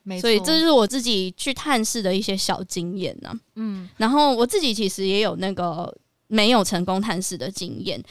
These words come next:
Speaker 2: 跟那个 Hannah 的爸爸有一点点像，就是台湾的所有的矫正机关、监狱，你要去探视的话，你必须带自己的身份证，健保卡可能还不行。然后如果是，呃，没有身份证的人的话，是那个居留证。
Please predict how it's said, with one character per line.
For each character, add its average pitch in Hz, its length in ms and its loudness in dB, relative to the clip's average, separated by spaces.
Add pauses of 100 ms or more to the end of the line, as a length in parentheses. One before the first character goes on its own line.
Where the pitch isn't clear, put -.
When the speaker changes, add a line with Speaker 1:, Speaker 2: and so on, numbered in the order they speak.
(280)
Speaker 2:
跟 294 180 4
那 339 100 6
个 247 180 2
Hannah 220 300 0
的 190 80 -2
爸 196 160 4
爸 175 180 -2
有 185 160 -4
一 240 100 -2
点 196 200 0
点 185 220 -4
像， 180 300 -2
就 233 100 -2
是 240 180 2 (180)
台 233 180 4
湾 254 120 6
的 220 200 2 (160)
所 - 260 -2
有 233 120 2
的 196 120 2
矫 185 140 -2
正 220 180 0
机 196 160 -4
关、 175 400 -4 (220)
监 214 240 2
狱， 208 320 2
你 208 120 0
要 214 160 2
去 277 120 -4
探 269 200 2
视 247 100 -2
的 214 120 4
话， 226 140 2
你 190 100 -2
必 202 140 -4
须 214 160 -6
带 202 260 2
自 202 160 -6
己 175 120 -6
的 170 60 -6
身 185 220 -2
份 180 160 -2
证， 180 240 -6
健 311 160 2
保 220 100 6
卡 202 180 0
可 185 80 -2
能 175 40 -4
还 165 100 -6
不 202 180 -6
行。 - 280 -6
然 202 100 -2
后 233 140 0
如 226 160 0
果 233 180 2
是， 240 260 2 (360)
呃， 202 380 4
没 208 140 2
有 262 100 4
身 233 180 2
份 240 160 2
证 233 180 0
的 185 120 2
人 175 200 -2
的 180 160 -2
话， 196 240 2
是 196 440 0
那 196 180 0
个 185 220 -6
居 208 180 -2
留 180 180 0
证。 175 220 -4